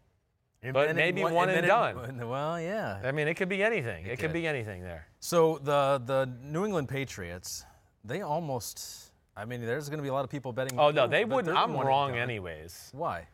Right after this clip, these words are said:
Speaker 1: They wouldn't play them?
Speaker 2: Oh, well, I guess they could go there.
Speaker 1: All the
Speaker 2: They could go there. Well, the, the forty-niners are gonna
Speaker 1: Look at
Speaker 2: get
Speaker 1: the
Speaker 2: the
Speaker 1: bracket
Speaker 2: lowest
Speaker 1: again.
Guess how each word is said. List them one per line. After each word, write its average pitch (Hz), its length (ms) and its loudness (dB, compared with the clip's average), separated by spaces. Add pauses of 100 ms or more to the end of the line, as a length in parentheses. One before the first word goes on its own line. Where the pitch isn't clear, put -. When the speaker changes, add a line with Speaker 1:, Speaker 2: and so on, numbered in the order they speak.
(360)
Speaker 1:
They 131 80 -4
wouldn't 127 260 -4
play 123 220 0
them? 131 160 -6
Speaker 2:
Oh, 185 200 8
well, 190 220 2
I 180 80 2
guess 202 200 -2
they 160 160 0
could 120 360 -4
go 104 240 2
there. 95 440 -2 (960)
Speaker 1:
All 107 120 -4
the 104 100 -6
Speaker 2:
They 143 220 0
could 180 380 -2
go 104 260 0
there. 92 440 -4
Well, 170 200 2
the, 170 160 -4
the 156 140 -4
forty-niners 190 600 0
are - 20 -2
gonna 151 120 0
Speaker 1:
Look - 20 0
at 143 40 -4
Speaker 2:
get 147 100 2
Speaker 1:
the 143 100 2
Speaker 2:
the 135 60 0
Speaker 1:
bracket 143 200 6
Speaker 2:
lowest 139 180 0
Speaker 1:
again. 123 80 -8